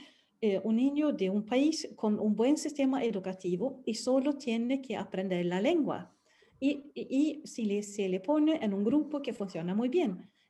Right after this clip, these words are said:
es perfectamente posible que pueda atrapar a lo-, a los demás. Eh, pero si, si se pone a uno, dos o como mucho tres alumnos inmigrantes en un, en un grupo que funciona bien,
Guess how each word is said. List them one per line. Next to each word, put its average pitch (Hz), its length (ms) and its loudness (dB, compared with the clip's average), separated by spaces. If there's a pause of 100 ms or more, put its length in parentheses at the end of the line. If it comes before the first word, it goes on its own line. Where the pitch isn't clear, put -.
es 226 140 -2 (220)
perfectamente 302 680 4
posible 233 680 -2
que 214 140 -2
pueda 208 560 -4 (300)
atrapar 214 560 -2
a 214 60 0
lo-, 208 180 -2
a 208 80 0
los 208 180 -4
demás. 180 500 -8 (640)
Eh, 202 240 -2 (180)
pero 226 460 2 (120)
si, - 480 -2
si 233 200 -6
se 226 140 -4
pone 262 520 2
a - 340 -4
uno, 262 480 2
dos 220 560 -2
o 202 200 -8
como 208 220 0
mucho 233 380 0
tres - 500 0
alumnos 226 420 0
inmigrantes 185 720 -2 (220)
en 277 200 6
un, 285 320 4
en 262 160 4
un 294 120 6
grupo 247 440 2
que 233 100 -6
funciona 185 420 -2
bien, 143 320 -8